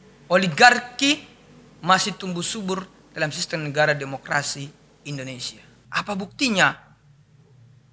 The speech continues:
oligarki benar-benar ada? Apakah ada jaminan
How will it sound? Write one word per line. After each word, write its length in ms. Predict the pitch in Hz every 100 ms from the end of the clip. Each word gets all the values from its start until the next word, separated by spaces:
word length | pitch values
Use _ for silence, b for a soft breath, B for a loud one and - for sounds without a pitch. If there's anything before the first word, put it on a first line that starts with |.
| _ -
oligarki 720 | 175 185 185 247 233 - 254 - _ _ _ -
benar-benar 800 | 170 208 196 170 180 185 185 -
ada? 400 | - - 165 127 - - - _ - _ - - _ -
Apakah 480 | - 202 202 - -
ada 240 | 175 156
jaminan 560 | 156 160 175 294 202